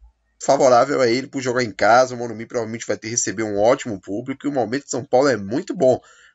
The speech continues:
A pausa pras férias, é, a pausa pra Copa, desculpa, é, foi bem aproveitada pelo Aguirre, que é um técnico que normalmente precisa de um tempo pra implementar a sua filosofia de jogo e ganhou do líder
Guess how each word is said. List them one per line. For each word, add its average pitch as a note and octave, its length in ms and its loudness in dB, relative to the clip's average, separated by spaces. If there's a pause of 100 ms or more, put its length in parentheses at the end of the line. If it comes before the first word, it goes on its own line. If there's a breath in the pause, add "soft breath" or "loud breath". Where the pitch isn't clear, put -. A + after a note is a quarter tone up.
(100)
A - 80 -6
pausa C3 320 2
pras - 260 0
férias, C3 580 -2
é, G2+ 380 4
a F#2 140 0
pausa B2 240 0
pra A2+ 180 0
Copa, A2 340 -4
desculpa, B2 540 -8 (340 soft breath)
é, G#2 460 2
foi A#2+ 160 -2
bem A#2 140 0
aproveitada D3 520 2
pelo A#2+ 240 0
Aguirre, A2 440 -6 (320 soft breath)
que - 80 -4
é A#2 40 2
um A2+ 60 -4
técnico C#3 460 -2
que C3+ 180 -4
normalmente C3+ 480 -2
precisa D3 400 -6
de C#3 80 -10
um A#2+ 140 -8
tempo C#3+ 360 -2
pra B2 120 0
implementar A2+ 500 -2
a A2+ 60 0
sua G#2+ 240 -2
filosofia G#2 520 -8
de G#2 120 -10
jogo C3+ 340 -2
e G3+ 60 -6
ganhou F#3 280 2
do F3 160 0
líder D3 380 0